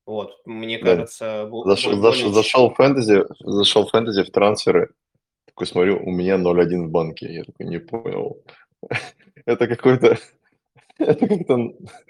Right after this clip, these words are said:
Speaker 2: как это я нашаманил так?
Speaker 1: Это
Speaker 2: Обновил
Speaker 1: дивид-,
Speaker 2: страницу — ноль ноль. <laughs>
Speaker 1: это
Speaker 2: Что за
Speaker 1: дивиденды
Speaker 2: хрень?
Speaker 1: вернулись.
Speaker 2: <laughs> Что за хрень?
Speaker 1: Да, это странно.
Speaker 2: Пока,
Speaker 1: Как
Speaker 2: пока
Speaker 1: я
Speaker 2: буду
Speaker 1: вижу
Speaker 2: продолжать обновлять,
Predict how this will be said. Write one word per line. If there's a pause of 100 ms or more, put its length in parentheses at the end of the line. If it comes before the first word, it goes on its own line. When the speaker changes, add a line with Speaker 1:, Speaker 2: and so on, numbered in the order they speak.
(320)
Speaker 2:
как
это
я
нашаманил
так? (960)
Speaker 1:
Это
Speaker 2:
Обновил
Speaker 1:
дивид-,
Speaker 2:
страницу —
ноль
ноль. (120)
<laughs>
Speaker 1:
это (140)
Speaker 2:
Что
за
Speaker 1:
дивиденды
Speaker 2:
хрень?
Speaker 1:
вернулись. (1000)
Speaker 2:
<laughs>
Что
за
хрень? (880)
Speaker 1:
Да,
это
странно. (640)
Speaker 2:
Пока,
Speaker 1:
Как
Speaker 2:
пока
Speaker 1:
я
Speaker 2:
буду
Speaker 1:
вижу
Speaker 2:
продолжать
обновлять,